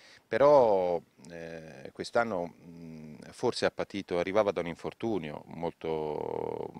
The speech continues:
molto grave, eh, e quindi ha patito secondo me anche il riadattamento a giocare insieme a, in una piazza come Firenze dove sicuramente,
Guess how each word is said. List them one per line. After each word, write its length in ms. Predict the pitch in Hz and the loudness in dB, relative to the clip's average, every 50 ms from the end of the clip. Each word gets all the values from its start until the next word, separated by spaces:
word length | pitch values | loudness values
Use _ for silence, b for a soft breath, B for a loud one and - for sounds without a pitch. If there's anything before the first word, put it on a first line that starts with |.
| - - 69 65 64 - - | -14 -14 -14 -14 -14 -14 -12
molto 360 | - 82 90 82 - - 82 | -8 -6 -6 -6 -6 -8 -6
grave, 540 | 78 85 95 98 95 92 80 80 78 78 76 - - 76 - | -2 2 4 6 6 6 6 4 0 -4 -4 -8 -12 -18 -16
eh, 840 | 80 78 78 76 76 76 73 73 73 73 71 71 71 71 73 73 76 - | -12 -10 -10 -10 -10 -10 -10 -10 -10 -10 -12 -12 -12 -12 -14 -14 -14 -14
e 120 | - - _ | -14 -16 _
quindi 380 | - 117 113 113 104 95 87 - - - - _ b b b b b b b b b b b - | -10 -8 -6 -4 -4 -4 -4 -6 -8 -16 -20 _ b b b b b b b b b b b -8
ha 80 | - - | -6 -4
patito 360 | - - - 117 117 - 107 | -2 -2 0 0 0 0 0
secondo 340 | - - 78 82 78 76 78 | -2 -2 -2 -4 -4 -4 -4
me 160 | 87 98 90 | -2 0 2
anche 280 | 85 85 87 - - 82 | 2 2 0 -2 -2 -2
il 100 | 80 78 | -2 -2
riadattamento 640 | 80 78 73 78 76 - - 80 80 82 78 - 82 | -2 -4 -4 -6 -6 -8 -10 -10 -10 -10 -10 -8 -8
a 40 | 80 | -8
giocare 540 | 78 76 - - 101 110 107 104 82 - 78 | -8 -8 -4 0 2 2 2 2 0 -2 -4
insieme 460 | 71 - - 76 76 76 76 76 76 | -8 -10 -10 -10 -8 -8 -8 -8 -8
a, 720 | 76 76 76 - - - - - - - 73 71 69 71 76 - - - - - - - - - - - _ | -10 -10 -10 -10 -12 -12 -12 -12 -10 -10 -10 -12 -12 -14 -16 -18 -20 -20 -20 -20 -20 -20 -20 -20 -20 -20 _
in 120 | - 104 92 | -14 -12 -8
una 160 | 95 104 104 | -6 -6 -4
piazza 340 | - - 85 85 82 - 80 | -2 0 0 0 0 -2 -6
come 140 | 76 76 73 | -8 -8 -10
Firenze 640 | - - 95 85 73 76 80 80 - - 95 85 | -8 -6 -6 -4 -4 -6 -8 -8 -8 -8 -8 -8
dove 300 | 73 73 76 71 76 71 - _ _ | -6 -6 -6 -6 -6 -6 -8 _ _
sicuramente, 760 | - - - - 80 76 76 80 87 90 - - - 80 76 | -20 -20 -14 -10 -8 -8 -6 -6 -8 -8 -8 -6 -6 -6 -6